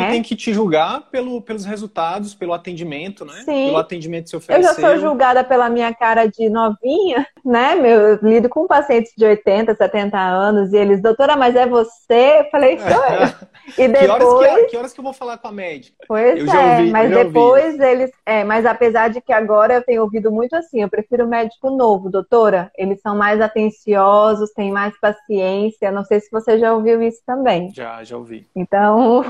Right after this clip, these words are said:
Speaker 2: <laughs> o jogo virou.
Speaker 1: Sim, é porque no final das contas é, é igual, por exemplo, sei lá, igual, vamos fazer um, uma analogia com relacionamento, um casamento. Tem quantos relacionamentos aí que duram meses porque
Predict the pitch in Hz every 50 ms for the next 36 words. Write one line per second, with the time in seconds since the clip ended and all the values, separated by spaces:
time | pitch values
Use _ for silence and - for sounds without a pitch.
0 | 277 269 - - 320 - - - 262 320 254 247 240 247 262 226 233 269 285 277
1 | 233 202 190 240 - 220 220 - - - 170 180 214 262 302 254 - _ - -
2 | 143 - 196 190 - - 220 220 214 - - 214 214 220 226 220 214 220 - -
3 | 202 220 262 262 - 196 165 156 180 180 170 180 180 165 175 185 196 220 220 233
4 | 233 214 202 - 208 202 185 170 175 160 165 - - 226 233 202 175 165 165 170
5 | 151 175 208 269 339 _ - 247 214 214 214 208 202 202 151 160 160 - - 156
6 | 165 165 170 175 165 156 170 175 175 - 175 160 175 180 180 175 175 - 190 180
7 | 175 170 165 165 147 - _ _ _ _ - - - 170 160 156 160 156 156 156
8 | 147 131 - _ _ _ - 160 170 175 180 170 165 151 143 - - 214 254 247
9 | - 233 220 214 202 - - 196 180 175 175 180 170 - 185 175 175 165 - 175
10 | 156 165 175 170 170 165 160 165 180 202 214 214 226 - - - 202 196 - -
11 | 202 185 175 170 160 151 _